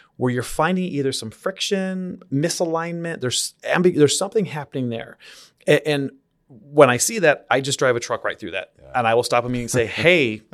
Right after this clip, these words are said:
Speaker 1: John, I just saw that you had a reaction. Let's talk about that." And it's not to be provocative. It's not to put someone on the spot. But when businesses themselves have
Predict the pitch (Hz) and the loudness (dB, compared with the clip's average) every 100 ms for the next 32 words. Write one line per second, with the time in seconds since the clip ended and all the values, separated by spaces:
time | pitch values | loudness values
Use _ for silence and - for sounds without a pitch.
0 | - _ - 120 104 107 139 165 - - | -20 _ 0 4 4 2 -2 -4 -12 -20
1 | - _ _ 123 131 123 165 - 165 147 | -20 _ _ -2 0 2 0 4 4 4
2 | 139 127 127 117 135 160 123 110 - 135 | -2 -4 -4 -2 -4 -2 -4 -4 -2 0
3 | 120 120 92 - 110 - - - - _ | 0 0 -8 -8 -10 -10 -12 -20 -20 _
4 | 180 185 - 190 - 202 190 165 127 127 | 2 2 2 2 0 -4 -4 -4 0 0
5 | 117 135 120 113 139 135 151 - - 131 | 0 -2 -2 -2 -2 -4 -4 -8 -4 -4
6 | 123 120 107 104 - 175 151 - - - | -4 -6 -8 -10 0 2 2 -2 -18 -20
7 | _ - _ 143 165 151 - _ - - | _ -20 _ 2 2 2 -2 _ -18 -18
8 | - 151 143 135 180 214 226 208 - 185 | 0 4 4 2 0 0 0 -2 -2 -4
9 | 147 139 - 139 123 113 113 - - - | -2 -4 -4 0 2 2 0 -8 -16 -8
10 | - - - 135 131 117 - | -6 -6 -2 0 0 0 -10